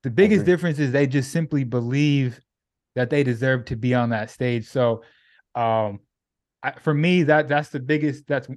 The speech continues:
Speaker 1: that's, like, the foundation, in my opinion. Obviously, there's a couple different things that separate great people from average. Um, but for me, like, that core value is,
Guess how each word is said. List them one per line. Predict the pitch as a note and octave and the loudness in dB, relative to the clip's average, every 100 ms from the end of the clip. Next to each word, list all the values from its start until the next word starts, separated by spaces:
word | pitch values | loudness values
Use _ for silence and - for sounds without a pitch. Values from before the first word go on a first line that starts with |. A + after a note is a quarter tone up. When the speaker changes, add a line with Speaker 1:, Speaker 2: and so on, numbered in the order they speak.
| - | -4
Speaker 1:
that's, | E3 - | -2 -2
like, | D#3+ | -4
the | C#3 B2 | -2 -4
foundation, | - D3 C3 A#2+ C3+ C3 A#2 | 0 2 2 0 0 -2 -6
in | A2 | -6
my | A#2 C#3 C3 | -2 2 2
opinion. | C3 C#3 C3+ C3 | 0 -2 0 0
Obviously, | C3 C#3+ C#3 C#3 | -2 -2 -6 -4
there's | C3+ A#2+ | -4 -4
a | A#2 | -6
couple | A2+ C#3+ C3 C#3 | -4 -4 -2 -4
different | A2 B2 A2+ | -4 -4 -4
things | B2+ B2+ A#2 | 0 0 0
that | A2+ - | -4 -2
separate | C3 B2+ A#2+ A#2+ A2 | -4 -4 -2 -2 -2
great | G#2+ A#2+ A#2 | -4 -4 -4
people | B2+ A#2 A2+ | -8 -8 -8
from | - A2+ - | -8 -8 -4
average. | A#2+ A#2+ B2+ B2 - - - - - - - | -2 0 0 -2 -6 -20 -20 -20 -20 -12 -4
Um, | A#2 A2 | -2 -2
but | A2+ | -4
for | C3 | -4
me, | B2+ C#3+ | -2 2
like, | B2 A2+ | 0 0
that | A2+ A2+ | -4 -6
core | - - C3+ C3+ C3 A#2 G#2 | -8 -2 2 4 6 4 2
value | A2 A#2+ B2 C3 C3 C3+ C#3 _ _ _ - | 0 2 2 2 0 -2 -4 _ _ _ -6
is, | B2 B2 A#2 G#2 | 0 0 0 -4